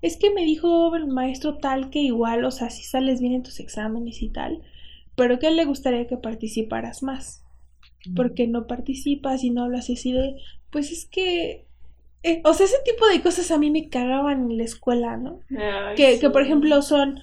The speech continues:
Speaker 1: ocho puntos de examen, un punto de tareas y un punto de participación. No, váyanse a la verga con su punto. O sea, yo no quiero hablar. ¿Por qué me quieren hacer hablar? ¿Por qué me hacen esto? ¿Por qué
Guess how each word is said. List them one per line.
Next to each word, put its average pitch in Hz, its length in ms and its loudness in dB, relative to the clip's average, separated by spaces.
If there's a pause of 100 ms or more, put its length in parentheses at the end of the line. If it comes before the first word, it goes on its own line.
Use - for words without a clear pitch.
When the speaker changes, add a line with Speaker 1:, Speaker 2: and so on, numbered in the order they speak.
(160)
Speaker 1:
ocho 427 320 4
puntos 359 380 2
de 285 80 4
examen, 262 760 -2
un 339 280 -4
punto 359 320 0
de 294 140 2
tareas 262 580 -2
y 269 160 2
un 294 180 0
punto 302 380 2
de 254 100 4
participación. 226 1300 -4 (260)
No, 302 480 2
váyanse 381 320 6
a 320 60 8
la 240 180 4
verga 277 320 6
con 269 160 6
su 247 180 2
punto. 285 340 2
O 247 40 6
sea, 262 160 2
yo 294 180 2
no 339 200 0
quiero 330 220 4
hablar. 294 400 4
¿Por 294 120 -4
qué - 100 2
me 311 140 0
quieren 339 300 4
hacer 330 260 0
hablar? 277 400 2
¿Por 285 160 -6
qué 302 80 0
me 302 140 2
hacen 311 320 0
esto? 269 500 -4 (500)
¿Por 262 240 2
qué - 140 -14